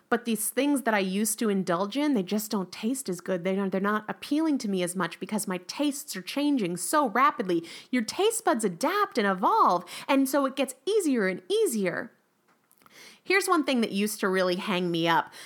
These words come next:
and this is probably where I spend the most time with my clients, is this thought of what you're gonna miss out on. Like, "Oh my gosh, I can't imagine my life without ice cream,"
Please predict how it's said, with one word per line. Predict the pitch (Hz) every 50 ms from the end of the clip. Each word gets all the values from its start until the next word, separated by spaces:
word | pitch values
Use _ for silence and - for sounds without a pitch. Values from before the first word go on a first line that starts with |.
| - -
and | - 202 208
this | 202 208 - -
is | 214 190 -
probably | - - 311 320 311 277 262 233
where | 208 196 190
I | 185 190
spend | 190 - - 180 185
the | 175
most | 185 185 185 180 185 202 190 - -
time | - 175 170 180 175
with | 175 175 -
my | 185 160
clients, | 160 - - 269 302 311 277 254 233 220 -
is | - 202 190 - - - - - - _ -
this | 196 220 214 - - - - - _ _ _ _ _ _ _ -
thought | - - - 330 339 370 - -
of | - 247 214
what | 220 226 - - 226
you're | 226 208
gonna | 196 202 202 190
miss | 190 180 175 175 -
out | 202 170 180 185 185
on. | 170 139 135 135 139 156
Like, | 170 175 175 - -
"Oh | - 277 311
my | 285 349 339
gosh, | 214 311 320 330 320
I | 285 247
can't | - 262 294 269
imagine | 254 262 247 240 233 220 226
my | 220 214 214
life | 208 208 208 202
without | 208 202 196 196 202
ice | 220 240 285 269 -
cream," | - 302 254 233 208 196